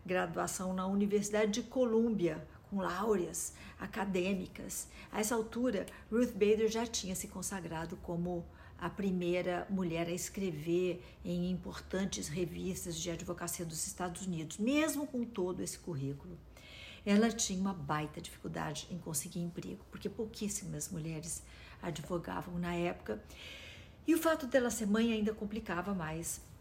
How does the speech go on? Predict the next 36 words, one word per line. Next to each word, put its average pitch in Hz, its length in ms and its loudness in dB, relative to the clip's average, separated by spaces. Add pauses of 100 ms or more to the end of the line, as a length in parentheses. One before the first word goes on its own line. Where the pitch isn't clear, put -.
(160)
as 202 220 4
coisas. 160 600 -4
Os 190 240 -2
professores 214 680 0
dela 175 300 0
de 175 120 -4
Colômbia 170 600 -2 (360)
e 214 140 4
Harvard 175 460 0
tiveram 185 320 -2
que 196 140 -4
interceder 220 840 4 (340)
a 170 80 -4
seu 165 160 -4
favor, 175 400 -2
pressionando 208 680 2
um 202 60 6
juiz 175 220 2
de 165 120 -6
Nova 160 180 -2
York 190 360 -2
a 185 40 -4
aceitá-la 214 880 0 (280)
como 202 140 2
estagiária. - 840 -2 (500)
Em 220 120 2
sessenta 214 380 0
e 185 40 0
três, 196 300 2
Ruth 214 220 4
conseguiu 202 440 0
seu 196 200 0
primeiro 170 460 -2
emprego 170 560 -2
como 180 180 -4
professora 202 800 -2